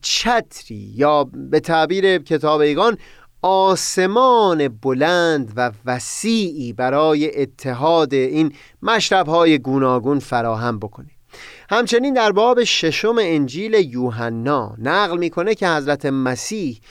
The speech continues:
بر فراز تپه‌ای سخنانی بیان می‌فرمودند. به مناسبت عید حدود پنج هزار نفر بر ایشون جمع شدند و شماری از اصحاب نگران این بودند که چطور غذا برای اون همه فراهم بکنه.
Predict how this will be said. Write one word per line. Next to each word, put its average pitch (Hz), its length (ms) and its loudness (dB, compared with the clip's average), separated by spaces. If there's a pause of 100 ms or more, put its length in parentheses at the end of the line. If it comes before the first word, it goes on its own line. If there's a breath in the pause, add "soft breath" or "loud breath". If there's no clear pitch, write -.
(260 loud breath)
بر 202 160 2
فراز 214 500 2 (120)
تپه‌ای 196 580 -2
سخنانی 147 760 0
بیان 120 340 -2
می‌فرمودند. 113 920 -10 (440 loud breath)
به 208 100 0
مناسبت 220 800 2 (280)
عید 220 320 4
حدود 190 400 0 (180)
پنج 202 600 -2
هزار 143 560 0
نفر 135 460 -2
بر 139 180 0
ایشون 143 440 -4
جمع 135 340 0
شدند 120 380 -4
و 147 120 2 (260 loud breath)
شماری 233 500 2
از 180 160 2
اصحاب 170 400 0
نگران 170 440 2
این 202 160 0
بودند 196 260 0
که 165 120 -4
چطور 180 520 0
غذا 147 500 0
برای 175 360 2
اون 196 260 -2
همه 143 320 -2
فراهم 131 640 0
بکنه. 127 380 -12